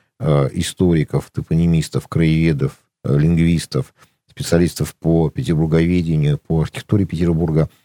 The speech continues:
и на другие пятьдесят процентов из специалистов профильных комитетов, которые имеют прямое отношение к практической функции топонимии, то есть которые сталкиваются с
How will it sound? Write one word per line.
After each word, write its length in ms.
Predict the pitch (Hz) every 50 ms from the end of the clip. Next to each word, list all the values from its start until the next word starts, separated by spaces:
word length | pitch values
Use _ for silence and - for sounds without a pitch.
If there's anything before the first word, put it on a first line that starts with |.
| _ -
и 260 | 123 139 165 180 180 _ _ _ -
на 280 | 131 92 98 101 98 95
другие 340 | 82 87 92 87 85 85 76
пятьдесят 360 | 76 78 85 - 107 85 -
процентов 680 | - 120 123 - - 226 226 208 - 180 156 - - _ -
из 280 | 135 156 170 - - - _ _ _ -
специалистов 680 | - - - 92 - 113 110 117 127 113 - - 87 -
профильных 720 | - 110 110 101 - - 92 87 87 85 82 76 - - _ _ _ -
комитетов, 640 | - 87 82 85 80 - - 160 180 - 175 147 -
которые 500 | - - 85 - 160 170 185 180 165 165 - 113
имеют 400 | 113 123 127 135 147 151 151 151
прямое 360 | - - 107 107 107 104 101
отношение 540 | 92 - - 101 - - 143 147 135 117 101 -
к 220 | - - 143 156 - -
практической 960 | - - 104 - - - - - 120 139 - - 165 - - - - 180 165 _ _ _
функции 480 | - 104 117 139 131 - 143 131 117 - _ _ -
топонимии, 680 | - 85 - 101 101 101 98 90 85 78 76 73 71 -
то 120 | - - 80
есть 120 | 76 -
которые 600 | - 82 78 - - 110 127 139 156 156 151 135 _ _ _ _
сталкиваются 800 | - - - 110 110 117 - - - 92 90 87 - - - 76
с 320 | - - - 98 90 85